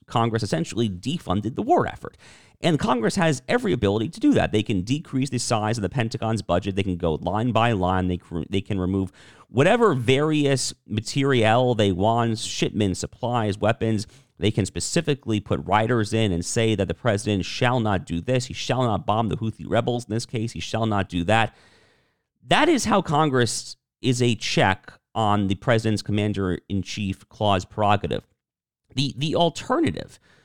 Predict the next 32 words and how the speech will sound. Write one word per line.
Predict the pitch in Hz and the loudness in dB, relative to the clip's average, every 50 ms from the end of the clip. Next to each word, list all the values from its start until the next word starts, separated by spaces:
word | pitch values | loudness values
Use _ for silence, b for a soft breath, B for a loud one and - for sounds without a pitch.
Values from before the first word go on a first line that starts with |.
| b b b b | b b b b
the | - 123 | 0 2
notion | 139 147 151 170 165 - - 160 147 139 127 - - | 2 2 2 2 2 2 2 2 2 2 0 0 0
that | 101 120 120 107 | 2 2 2 2
the | 104 117 | 2 0
Declare | 107 - 104 - - 147 135 117 | -2 -4 -6 -4 -2 0 0 2
War | 101 101 120 127 123 | 2 2 0 0 0
Clause | 127 - 113 107 104 101 101 - | -2 -2 0 2 2 2 0 0
means | 101 110 113 - | -2 -2 -2 0
something | - 117 101 - 92 82 | -2 -2 -2 -2 -4 -4
a | 85 | -2
heck | - 143 165 - | -2 -4 -4 -2
of | 123 | -2
a | 120 | -2
lot | 117 107 - - | 0 0 0 0
more | 107 107 113 110 107 101 92 - - - | 0 0 2 2 2 2 0 -2 -4 -6
than | - 92 104 101 98 95 92 85 | -4 -2 0 2 2 2 2 0
many | 104 107 104 101 | 0 0 0 -2
people | 95 - - 101 95 - 101 101 95 92 92 90 b b b b b b b b b b b b b b - | -4 -4 -6 -6 -4 -2 0 2 2 2 2 0 b b b b b b b b b b b b b b -2
would | 110 107 98 - | -2 0 0 0
like | - 107 165 294 - | 2 2 2 2 2
it | - - | 0 -2
to | - - | -2 -2
mean, | 90 80 73 80 98 120 113 | -2 0 0 0 0 -2 -2
and, | - 80 92 90 85 - - | -2 -2 -2 -2 -2 -2 -2
and | - 98 | -2 0
this | 101 101 - 101 | 0 0 -2 -2
is, | 90 | -2
again, | 73 92 107 104 107 104 101 | -2 -2 0 0 0 2 2
I, | 95 71 87 90 | 2 0 0 -2
I, | - - 90 80 76 78 | -2 -2 -2 -2 0 -2
I | 92 | -2
do | 110 101 107 107 95 90 87 82 | -4 -2 -2 -2 -2 -2 -2 -4